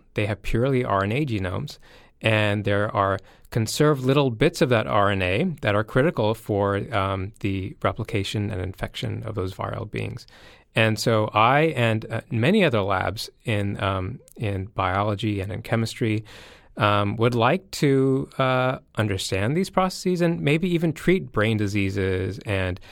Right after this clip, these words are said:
take out viruses by disrupting these R N As that are involved. And what really excites me is the prospect of perhaps even fighting fire with fire. So I'm really interested in designing new R N A molecules,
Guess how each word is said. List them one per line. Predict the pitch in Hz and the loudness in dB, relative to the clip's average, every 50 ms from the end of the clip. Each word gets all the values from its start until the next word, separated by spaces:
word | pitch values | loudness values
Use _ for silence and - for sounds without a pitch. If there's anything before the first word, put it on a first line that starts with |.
| - - | -20 -6
take | - - 127 - | -2 -2 0 2
out | 135 117 110 | 2 2 4
viruses | 95 98 95 92 98 98 98 - - 98 92 92 92 92 | 4 2 4 4 2 2 0 -2 -2 -2 -2 -2 -2 -4
by | - - 101 95 92 92 - - - - | -2 -2 0 0 0 -2 -4 -8 -14 -2
disrupting | - 120 110 - - 120 110 - - 107 101 | 0 0 0 2 2 2 2 2 0 0 0
these | 101 98 95 92 95 | 0 0 -2 0 0
R | 92 90 | 0 0
N | 92 92 | 0 -2
As | 92 92 95 - | -2 -4 -4 -4
that | 101 101 | -6 -4
are | 98 98 98 | -4 -4 -4
involved. | 101 95 101 - 104 - - - - - - - - - - - - - - - - _ - | -6 -6 -6 -6 -6 -6 -6 -8 -10 -14 -18 -20 -20 -20 -20 -20 -20 -20 -20 -20 -12 _ 2
And | 117 120 120 117 120 117 | 4 4 4 4 2 2
what | - 131 151 170 - - - - | 4 4 2 2 2 -4 -2 2
really | 139 165 214 214 | 2 4 4 4
excites | 170 - - 175 147 135 - - | 2 4 4 4 4 4 2 2
me | 131 123 170 240 262 | 2 4 4 4 4
is | 185 139 | 4 2
the | - 107 | 0 -2
prospect | - - 113 104 98 - - - 101 98 - - | 0 2 2 2 2 0 0 0 0 0 0 -2
of | 98 92 - | -2 -2 -4
perhaps | - - 107 101 98 98 - - - - - - - - - - _ _ | -6 -4 -2 0 0 -2 -4 -6 -12 -16 -18 -20 -20 -20 -20 -20 _ _
even | - 120 107 101 98 98 | -4 -2 -2 0 -2 -2
fighting | - - 104 101 98 98 98 | 0 2 2 4 4 2 0
fire | - - 101 98 95 95 92 | 0 2 4 4 4 2 2
with | 92 92 - | 0 -2 -4
fire. | - - - - - - - - - | -6 -6 -4 -2 -2 -2 -4 -6 -8
So | - - - 107 95 | -8 -4 -2 -2 0
I'm | 92 101 120 143 147 | 2 2 2 4 2
really | 131 120 117 110 | 2 2 2 0
interested | 104 - - 120 107 | 0 -2 -4 -4 -4
in | 101 | -4
designing | 98 107 98 95 95 101 104 104 101 101 98 95 | -2 -2 -2 0 0 0 0 0 -2 -2 -2 0
new | 104 139 214 233 | 2 2 2 2
R | 143 113 104 | 2 2 2
N | 98 | 2
A | 95 95 | 2 0
molecules, | 92 95 92 92 98 101 - - 107 104 - - 196 - | 0 0 0 0 -2 -2 -2 -2 -2 -2 -2 -2 -4 -8